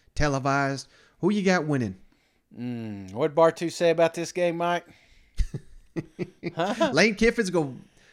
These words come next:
Speaker 1: tra-, he's gonna, uh, be on one sideline. At the end, he may be on the other.
Speaker 2: I don't know, Mike. There's something about this game don't feel right. You know, I'm just,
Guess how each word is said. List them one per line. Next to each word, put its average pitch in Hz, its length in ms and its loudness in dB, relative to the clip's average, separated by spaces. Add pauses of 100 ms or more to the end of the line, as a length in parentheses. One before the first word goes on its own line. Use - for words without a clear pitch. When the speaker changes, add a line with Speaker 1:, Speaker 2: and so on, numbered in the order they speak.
(160)
Speaker 1:
tra-, 208 420 4
he's 180 280 -2
gonna, 151 320 0 (460)
uh, 131 280 -2 (340)
be 175 140 4
on 151 160 2
one 214 180 2
sideline. 214 560 2
At 156 100 0
the 165 200 4
end, 214 140 2
he 165 140 0
may 180 200 4
be 202 180 0
on 208 160 2
the 202 200 2
other. 113 320 -2 (300)
Speaker 2:
I 104 440 -12
don't 113 300 -14
know, 110 200 -12
Mike. 98 380 -12
There's - 180 -16
something 139 380 -8
about 123 300 -8
this 107 240 -14
game 104 300 -12
don't 117 260 -12
feel 107 240 -8
right. 90 280 -10 (400)
You 113 140 -10
know, 120 400 -8
I'm 135 160 -8
just, 160 280 -6